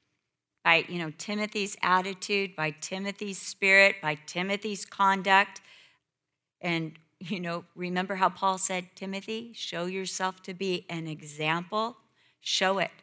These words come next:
live it, model it." Secondly, Timothy is to require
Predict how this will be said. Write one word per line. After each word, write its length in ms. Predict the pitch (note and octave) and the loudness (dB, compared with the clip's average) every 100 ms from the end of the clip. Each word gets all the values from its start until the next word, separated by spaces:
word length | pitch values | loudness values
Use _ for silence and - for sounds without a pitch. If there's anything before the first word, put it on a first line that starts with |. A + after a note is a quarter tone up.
| _ _ _ | _ _ _
live 340 | E3+ F3 G3 G3 | -4 4 4 4
it, 140 | B2+ - _ _ - | -2 -4 _ _ -14
model 560 | D#3+ F3 F#3 F#3+ E3 | 2 8 8 6 0
it." 120 | D3+ - _ _ _ _ _ - _ | -2 -6 _ _ _ _ _ -20 _
Secondly, 880 | - - G#3+ A#3+ G#3 E3+ E3+ E3 F#3 _ _ _ _ _ _ _ _ | -6 6 6 6 -6 -4 -2 -2 -6 _ _ _ _ _ _ _ _
Timothy 460 | A#3 A3 G#3+ G#3+ F#3 | 0 2 2 2 0
is 160 | F3+ - | 0 -4
to 200 | F#3+ E3 | -6 -4
require 1080 | F3 D3+ - _ F#3 F#3 A3+ B3 D3+ C#3+ | -6 -8 -12 _ 2 6 6 6 -2 -6